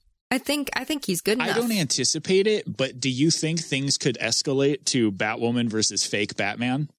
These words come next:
Speaker 2: I don't think we'll see him in
Speaker 1: Yeah.
Speaker 2: a suit. Um, I think they will keep him strictly Bruce Wayne, um, to not, like, overdo it on the show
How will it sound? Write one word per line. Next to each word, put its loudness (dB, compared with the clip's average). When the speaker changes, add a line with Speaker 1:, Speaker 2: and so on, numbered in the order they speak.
Speaker 2:
I 0
don't 2
think -2
we'll 2
see 0
him -2
in 0
Speaker 1:
Yeah. 0
Speaker 2:
a 2
suit. -4
Um, -8
I -4
think -4
they 0
will -2
keep -2
him -6
strictly -2
Bruce -2
Wayne, -4
um, -6
to -2
not, -2
like, -6
overdo 0
it 0
on -2
the 2
show 0